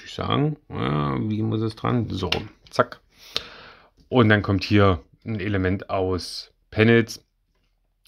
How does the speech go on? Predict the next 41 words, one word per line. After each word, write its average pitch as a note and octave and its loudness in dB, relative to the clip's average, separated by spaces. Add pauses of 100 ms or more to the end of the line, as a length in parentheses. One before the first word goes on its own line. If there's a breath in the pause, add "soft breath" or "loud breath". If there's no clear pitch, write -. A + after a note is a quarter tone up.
(320)
Das G2 -2
sitzt, - -4
soll F#2 6
wirklich F#2+ -2
falsch F#2+ 0
rum G#2+ 2
sitzen. G#2+ 0
Und G2+ 0
hier G#2 6
habe F#2+ 8
ich F#2 -4
dann G#2 2
auch F#2 0
angefangen G2 -2
zu F#2+ -6
tauschen. G2 0 (460 loud breath)
Denn G2 6 (560 loud breath)
die G#2+ 0
Achspins G#2+ 0
sieht A2 -2
man A2+ 4
von G#2 -4
außen G#2 0
und G#2 -6
in G2+ -2
Blau F2+ 4
würde F2+ 0
es - -12
doof - -6
aussehen, F#2+ -4
habe E2 -6
ich - -12
halt E2+ -8
schwarze F2 -6
genommen. E2+ -2 (1300 loud breath)
Was G2 2
man A2 4
hier, A2+ 2
weil F#2+ 0
ich G2 -6
ja G2 4